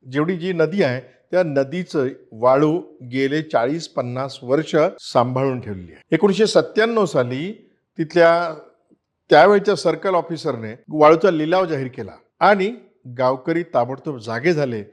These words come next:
त्यांनी तातडीने ग्रामसभा घेतली आणि वाळू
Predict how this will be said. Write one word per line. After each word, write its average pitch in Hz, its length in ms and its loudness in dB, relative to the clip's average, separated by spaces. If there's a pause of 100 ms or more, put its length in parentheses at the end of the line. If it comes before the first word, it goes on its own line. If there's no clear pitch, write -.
(340)
त्यांनी 143 360 -6
तातडीने 196 1300 -2
ग्रामसभा 156 520 -2
घेतली 139 640 -10
आणि 127 220 -8 (120)
वाळू 127 460 -2